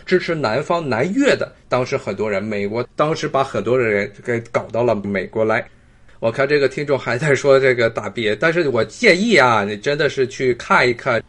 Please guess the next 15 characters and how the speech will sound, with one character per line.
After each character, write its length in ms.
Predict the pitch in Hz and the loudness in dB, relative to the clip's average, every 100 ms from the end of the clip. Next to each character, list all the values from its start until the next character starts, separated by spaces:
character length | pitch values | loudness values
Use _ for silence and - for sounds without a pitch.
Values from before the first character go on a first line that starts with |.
| - | -10
关 240 | - 135 135 | 0 0 0
于 100 | 131 | 0
欧 340 | 143 151 165 | 0 0 0
洲 420 | - 170 170 - 123 | 0 0 0 -2 -10
所 260 | - 107 | -8 -4
谓 200 | 110 120 | -2 -2
的 220 | 117 113 107 - | -2 -2 -4 -6
种 200 | 110 101 | -6 -4
族 120 | 107 | -4
的 120 | 131 | -2
划 240 | 131 135 107 | -2 -2 -4
分， 300 | - 117 113 | -4 -6 -4
特 140 | 127 | -6
别 160 | 120 120 | -4 -2
是 200 | 131 | -2